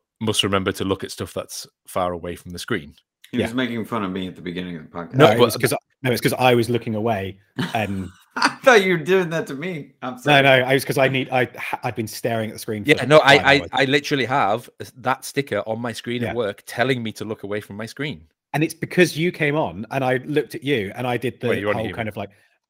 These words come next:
Speaker 3: eyes going, "Well," thing. Uh, saw you, um, doing it and then went, "Oh, actually, that's a good point. Al looks away from the screen all the time. I need to look away from the screen."
Speaker 1: Hmm.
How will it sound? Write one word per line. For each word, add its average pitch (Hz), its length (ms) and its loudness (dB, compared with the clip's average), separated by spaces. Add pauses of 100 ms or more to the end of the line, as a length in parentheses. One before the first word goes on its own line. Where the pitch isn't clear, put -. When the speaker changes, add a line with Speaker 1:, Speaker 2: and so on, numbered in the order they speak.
(240)
Speaker 3:
eyes 117 320 -4
going, 95 320 -8
"Well," 98 360 -8
thing. 90 320 -14 (560)
Uh, 110 280 -4
saw 127 320 -4
you, 113 400 -4 (320)
um, 104 260 -8
doing 107 300 -4
it 92 200 -12 (680)
and 113 180 -6
then 120 100 -2
went, 120 240 -8
"Oh, - 260 -2 (440)
actually, 202 220 -2
that's 175 120 0
a 160 40 -8
good 160 100 -6
point. 143 260 -4
Al 170 140 2
looks 165 180 -2
away 147 100 -4
from 139 120 -10
the 127 40 -12
screen 175 220 -4
all 107 80 -4
the 101 60 -4
time. 113 260 -8 (140)
I 151 100 -4
need 135 140 -4
to 135 60 -8
look 123 120 -6
away 135 100 -6
from 151 120 -10
the 151 60 -6
screen." 127 360 -6
Speaker 1:
Hmm. 101 120 -18